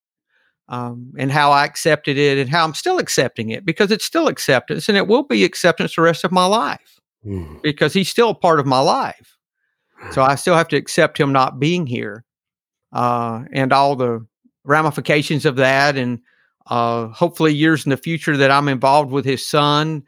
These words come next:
Speaker 1: how we associate, and he's just like Max, just a little version of him. So I, I'm gonna be reminded. It's not that I'm not gonna ever be reminded of him. I'm going to all the time.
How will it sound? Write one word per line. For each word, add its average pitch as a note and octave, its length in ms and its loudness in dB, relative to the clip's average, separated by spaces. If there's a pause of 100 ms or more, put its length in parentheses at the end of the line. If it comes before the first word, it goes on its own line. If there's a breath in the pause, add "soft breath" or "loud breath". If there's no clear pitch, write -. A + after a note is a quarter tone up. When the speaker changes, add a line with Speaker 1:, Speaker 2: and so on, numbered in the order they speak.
(240 soft breath)
Speaker 1:
how D3 360 4
we D3 260 -2
associate, D3 800 0
and C3+ 120 -4
he's F#3+ 220 -4
just F#3 300 -2
like C#3+ 360 0
Max, C3+ 480 -2
just - 160 -8
a C#3 60 -4
little C3+ 240 -4
version C3 480 0
of A2+ 120 -8
him. C3 440 -2
So B2+ 380 -2 (500 soft breath)
I, D#3 260 -2
I'm F#3 140 0
gonna F#3 140 2
be E3 100 4
reminded. C#3 560 2
It's C3+ 160 -10
not D#3+ 140 0
that D3+ 100 0
I'm C3+ 100 0
not C3+ 160 0
gonna B2 280 -6 (220)
ever D3 180 2
be C#3 160 2
reminded C3+ 520 2
of A2+ 120 -6
him. C3 220 -2
I'm C#3+ 140 0
going F#3+ 300 0
to B2+ 160 -2
all C#3 160 2
the D3+ 80 -2
time. A3+ 360 -2